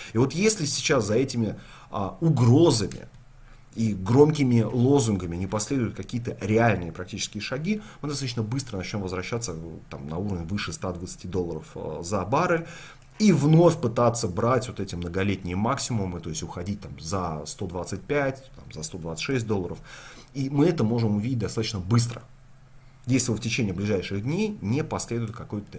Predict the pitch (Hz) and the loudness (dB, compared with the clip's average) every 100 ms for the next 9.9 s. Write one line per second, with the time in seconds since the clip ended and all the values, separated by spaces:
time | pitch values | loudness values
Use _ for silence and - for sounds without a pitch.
0 | 90 98 98 98 104 - 87 80 - 139 | -4 0 0 0 -4 -6 -6 -6 -4 -4
1 | - 104 113 107 - - - - 101 113 | -2 -6 -8 -8 -8 -10 -10 -6 -4 -4
2 | 113 95 87 101 104 101 87 - 90 87 | -4 -4 -4 0 0 0 -6 -6 -6 -6
3 | 90 - 73 90 87 82 80 - - 90 | -8 -8 -8 -6 -6 -6 -6 -8 -8 -8
4 | 87 65 - - - - - - - - | -8 -8 -12 -18 -18 -18 -18 -18 -18 -18
5 | - - - - - - - - - 170 | -20 -20 -20 -20 -20 -20 -20 -20 -6 -2
6 | 165 - - - 147 - 247 233 160 156 | -2 -4 -10 -4 2 2 2 0 2 4
7 | 139 107 151 147 143 - 123 - 135 - | 4 2 0 -4 -2 -2 -4 -4 -4 -2
8 | 233 226 165 160 143 135 165 190 - - | 2 2 2 0 -4 -2 -2 -2 -4 -2
9 | 117 117 139 - - 117 101 85 | 0 0 -2 -4 -2 -2 -2 -4